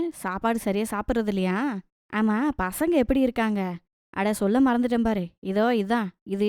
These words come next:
என் மருமக ராதிகா." "நல்லா இருக்கேங்க, ஆனா நீங்க யாருன்னு யோசிக்கிறேன். நல்லா பழக்கப்பட்டவங்க மாதிரி தெரியுறீங்க.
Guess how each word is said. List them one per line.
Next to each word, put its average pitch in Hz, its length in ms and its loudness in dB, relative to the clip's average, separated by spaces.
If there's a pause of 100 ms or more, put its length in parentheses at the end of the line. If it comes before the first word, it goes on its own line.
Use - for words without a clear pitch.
(120)
என் 208 300 -2
மருமக 208 360 -2
ராதிகா." 196 360 -4 (1040)
"நல்லா 196 320 4
இருக்கேங்க, 240 400 2 (440)
ஆனா 226 300 4 (220)
நீங்க 220 280 2 (100)
யாருன்னு 220 420 4
யோசிக்கிறேன். 226 600 2 (260)
நல்லா 208 260 2
பழக்கப்பட்டவங்க 220 600 0
மாதிரி 254 240 2
தெரியுறீங்க. 233 440 2